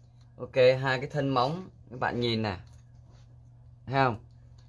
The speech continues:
Mấy bạn giữ làm sao mà, à, cái móng này này nó đi, nó, nó, nó đi thẳng vô như vậy, nó đi thẳng vô. Lúc nào nó cũng đi thẳng vô hết. Nè, nó thẳng vô, nó thẳng vô.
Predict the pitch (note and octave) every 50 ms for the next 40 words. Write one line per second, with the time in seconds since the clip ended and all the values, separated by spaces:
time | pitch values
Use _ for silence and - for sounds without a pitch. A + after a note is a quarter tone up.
0 | - - - - - C#3+ C#3 C#3 B2 B2+ B2+ D3 E3 F#3 G3 D#3+ C#3 B2 - -
1 | E3 D3+ D3+ D3+ D3 D3 D3 D3 C#3+ C#3 C#3 C3 B2+ A#2+ A#2 A2+ A2+ A2 A2 G#2+
2 | G#2+ G#2+ G#2 G#2 G#2 G#2 G2 G2 G2+ - - - - - - - - - - -
3 | - - - - - - - - F#2 D#2+ - - - - - - - - C#3+ D#3
4 | D#3+ D3+ E3 F#3+ G3 E3 C3+ A#2 A2 G2+ F#2+ A#2 D3 D3+ D3+ D3+ D3 C#3 B2 A#2+
5 | - - - - - - - - - - - A#2 C3+ - - - - - - -
6 | B2+ A#2 B2 - - D3+ D3 C#3 B2+ A2+ G2 A2 C#3 D3 D#3 C#3+ C#3 C#3 C3 B2
7 | A#2 G#2 F#2+ G2+ C3 C#3 C3+ A2+ G2 A#2 C#3 C#3 C#3+ C3+ B2+ A#2+ - - - -
8 | - - - - - - - D3 C#3+ C3 C3 C3+ D3 E3 E3 D3 D3 A#2+ A2 B2
9 | C#3+ D3 D3 C#3+ C#3+ D#3 E3+ F#3+ - - - - - - - - - - - -
10 | - - - - - - - - - A2 A#2 A#2 G#2+ F#2+ D#2+ - - - - -
11 | - - C3+ - C3 G#2+ G#2+ B2+ C#3+ C#3+ C#3 C3 A#2+ C3+ D3 D3 A2+ A2 B2+ C3+
12 | C#3 C#3+ C3+ A#2+